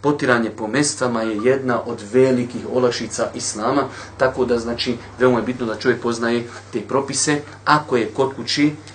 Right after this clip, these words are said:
ima pravo dan i noć. Ako je musafir, tri dana i tri noći. Dobro, kaže,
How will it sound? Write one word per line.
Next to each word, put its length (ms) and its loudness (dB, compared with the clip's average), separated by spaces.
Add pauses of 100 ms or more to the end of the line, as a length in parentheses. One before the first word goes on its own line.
ima 340 -2
pravo 500 2 (280)
dan 360 2
i 120 -2
noć. 480 -4 (440)
Ako 320 4
je 80 2
musafir, 580 0
tri 180 -6
dana 300 0 (220)
i 100 -2
tri 320 0 (100)
noći. 420 -2 (260)
Dobro, 400 6 (500)
kaže, 420 8